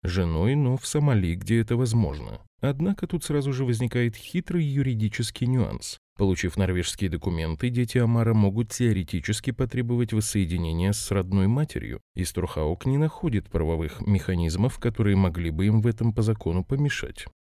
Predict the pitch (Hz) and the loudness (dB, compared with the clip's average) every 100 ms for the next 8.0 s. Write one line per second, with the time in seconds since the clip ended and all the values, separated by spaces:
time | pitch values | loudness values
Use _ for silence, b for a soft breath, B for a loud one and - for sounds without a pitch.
0 | _ - - 160 170 160 156 82 85 90 | _ -6 -4 -4 -2 0 2 2 2 2
1 | 90 85 82 98 98 92 - - 90 87 | 2 0 0 2 2 2 0 -2 -2 0
2 | 87 90 135 - 123 117 107 107 117 147 | 0 0 -2 0 0 2 4 2 0 -4
3 | - - 151 82 78 80 80 - - 98 | -4 0 0 2 0 0 -2 -4 -2 -2
4 | 104 127 139 127 - 67 - - - - | 0 0 2 2 0 -4 -8 -10 -12 -8
5 | - 87 92 82 90 87 82 101 90 85 | -4 -2 -2 -2 -2 -4 -4 -4 -4 -6
6 | 78 107 - 135 135 135 131 120 123 135 | -4 -4 -2 -2 0 0 0 0 -2 -4
7 | - 135 151 170 - 196 - - - - | -4 -4 -4 -4 -2 -2 -2 -4 -6 -10